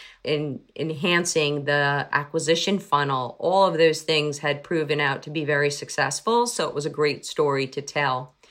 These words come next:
Uh, and then I think some of it was, you know, a matter of intentional, um, sharing what I was interested in, what my team was interested in, and what we thought we could contribute.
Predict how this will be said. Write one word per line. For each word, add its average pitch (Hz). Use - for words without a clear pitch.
Uh, 165
and 190
then 190
I 170
think 170
some 165
of 170
it 160
was, 151
you 156
know, 147
a 135
matter 151
of 143
intentional, 190
um, 147
sharing 165
what 151
I 143
was 143
interested 170
in, 156
what -
my 127
team 185
was 165
interested 156
in, 151
and 139
what 143
we 139
thought 143
we 143
could 131
contribute. 170